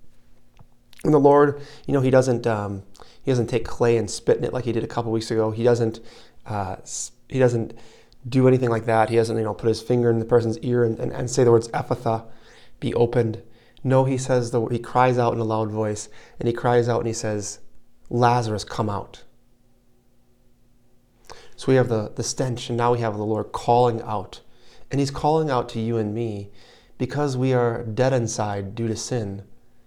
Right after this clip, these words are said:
And if you've ever been around somebody who sins a lot, they, they stink. They swear, they cuss, they are, I don't know, annoying or whatever it is.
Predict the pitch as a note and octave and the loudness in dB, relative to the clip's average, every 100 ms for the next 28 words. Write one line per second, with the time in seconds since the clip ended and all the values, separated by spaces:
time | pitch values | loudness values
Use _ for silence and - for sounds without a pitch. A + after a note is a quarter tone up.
0 | _ _ _ _ - C#3+ C#3 C#3 F3 F#3 | _ _ _ _ -2 -2 -2 -2 0 2
1 | D#3 B2 B2 A#2 A#2+ A#2+ A#2 G#2+ G#2 - | 2 2 2 0 -2 -2 0 0 -4 -6
2 | - - - C#3 A#2 G#2+ F#2 F2 - - | -12 -8 -2 -2 0 -2 -4 -6 -10 -20
3 | - _ - - D#3+ D3 A2 - - _ | -20 _ -18 -4 -2 0 -2 -6 -18 _
4 | _ _ _ _ _ - C3 - - G#3+ | _ _ _ _ _ -10 -8 -8 -6 -8
5 | - - _ - _ _ _ - - - | -10 -18 _ -20 _ _ _ -20 -20 -6
6 | B2 B2 - C#3 D3+ A#2+ A2 A2+ G#2+ - | -4 -2 -2 0 0 0 2 0 0 -2
7 | C#3+ B2 - A2+ A2 A2 - - - - | -2 -2 -4 -4 -4 -6 -16 -20 -14 -4
8 | A2+ G#2+ G2+ - - - - - - - | -2 -2 -6 -14 -20 -20 -18 -14 -14 -14
9 | - - - - - - C#3+ C#3 B2 A#2 | -12 -12 -12 -14 -14 -10 -6 -2 0 0
10 | A#2+ C#3 A#2+ A2 A2 B2 C3 A#2 A2+ B2+ | 2 0 0 0 2 2 2 0 0 0
11 | G#2+ A2 | -2 -4